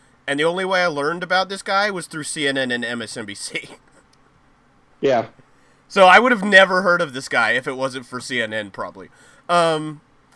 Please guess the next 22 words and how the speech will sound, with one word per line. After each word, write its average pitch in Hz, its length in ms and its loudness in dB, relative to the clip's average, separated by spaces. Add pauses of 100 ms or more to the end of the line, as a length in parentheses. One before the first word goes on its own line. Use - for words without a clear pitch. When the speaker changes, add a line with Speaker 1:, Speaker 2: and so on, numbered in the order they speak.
Speaker 2:
Uh, 208 500 2 (240)
I 233 180 0
heard 233 200 0
of 208 160 -4
David 151 300 -2
Duke, 135 300 -8 (320)
uh, 123 140 -4 (120)
thanks 117 440 -6
to 110 460 -4
his - 580 -8
endorsement 104 960 -4
of 98 180 -6
Donald 95 340 -6 (160)
Trump. 92 200 -12 (640)
Speaker 1:
Right. 226 180 -2 (100)
That's, - 420 -8
yeah, 160 260 0
same 139 240 -8
thing. 156 160 -8
I - 40 -4
was, - 220 -12
well, 143 260 -10